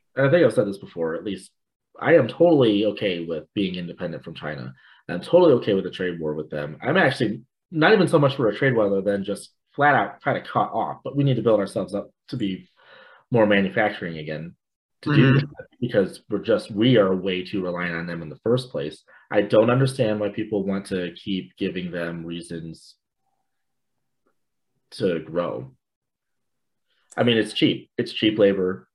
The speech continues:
Speaker 1: You can sell it cheap here. That keeps people happy. That reduces inflation costs because now you don't have to produce on your own.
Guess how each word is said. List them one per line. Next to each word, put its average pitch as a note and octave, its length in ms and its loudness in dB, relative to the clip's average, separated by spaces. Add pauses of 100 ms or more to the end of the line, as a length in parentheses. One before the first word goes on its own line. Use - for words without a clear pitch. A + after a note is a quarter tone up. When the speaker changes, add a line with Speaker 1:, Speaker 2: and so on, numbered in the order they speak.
(120)
Speaker 1:
You A2+ 120 -4
can G2 140 -6
sell G#2 220 4
it G#2 60 2
cheap G#2+ 220 -2
here. G2 160 0
That F#2 160 -2
keeps F#2 160 -12
people G2+ 300 -8
happy. F#2+ 400 -4
That F#2 240 -4
reduces F2+ 360 -8
inflation G2+ 500 -6
costs E2+ 440 -8
because G2 300 -8
now E2+ 120 -6
you F2+ 100 -6
don't F#2+ 120 -6
have F#2 120 -6
to F#2 60 -12
produce F2+ 320 -10
on G2 120 -6
your G2+ 200 -6
own. D#2+ 260 -14